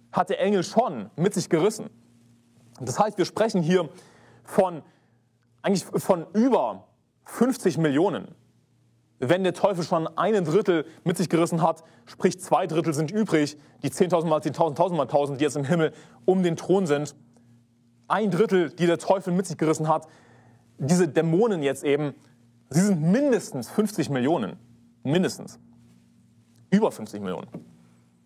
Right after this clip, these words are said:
Also, du bist im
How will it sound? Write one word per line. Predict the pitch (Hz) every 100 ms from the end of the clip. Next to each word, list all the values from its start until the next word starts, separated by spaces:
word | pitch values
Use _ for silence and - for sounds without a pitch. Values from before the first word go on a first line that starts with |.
| _ _ _ _ _ _ _ _ _ _ _ _ _ _ _ _ _ _ _ _ _ _ _ _ _ _ _ _
Also, | - 180 196 190
du | 143 220
bist | 269 -
im | 180 165